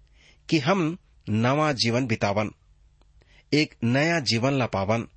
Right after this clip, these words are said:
नवा रूप ला धारण करन। संगवारी हो, प्रभु के वचन ये भी कहते कि जेन मन प्रभु यीशु मसीह ला ग्रहण करथे,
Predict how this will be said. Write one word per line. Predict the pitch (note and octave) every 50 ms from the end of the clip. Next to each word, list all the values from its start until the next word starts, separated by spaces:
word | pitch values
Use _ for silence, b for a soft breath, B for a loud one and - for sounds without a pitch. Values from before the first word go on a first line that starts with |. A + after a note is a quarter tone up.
| _ _ _ _ _ - b b b b b b b b -
नवा | A#2 B2+ C#3+ D#3+ F3 F3 E3+
रूप | C3+ B2 D#3 F3+ - -
ला | D3+ C3+ G#2+
धारण | - - A2 G#2 A2+ B2
करन। | A#2+ - A#2 A2+ A#2 A#2 G2+ - - _ _ _ _ - _ _ - b b b b b b b b b
संगवारी | - - - - F3 F3 F3 F3+ F#3+
हो, | F3+ F3+ F#3+ G3+ F3 - - _ _ _ _ _ - - _ _ _ _ _ _ - _ _
प्रभु | C#3+ D3+ E3 F#3+
के | F3+ F#3 F3+
वचन | E3+ E3+ D3+ - E3+ E3 E3 - - - -
ये | G#2 G#2 B2 E3 F#3
भी | F#3+ F#3+
कहते | - - A#2+ A2+ - - C#3 C#3+ E3+ D3 b b b b b b b -
कि | C#3 D3
जेन | B2+ A#2+ F#3+ A3 G#3+
मन | G3 F3+ D#3+ C#3 - - _ _ _ _
प्रभु | - C3+ C3 C3 C#3+ C3+ - - -
यीशु | B2+ B2 - - E3
मसीह | D#3+ D#3 D3 - D#3+ D3+
ला | D3+ D3 C#3+
ग्रहण | - G#2+ F#2+ G#2 A2+
करथे, | G#2+ - A2 G#2 G2+ - C3 C#3 C3+ -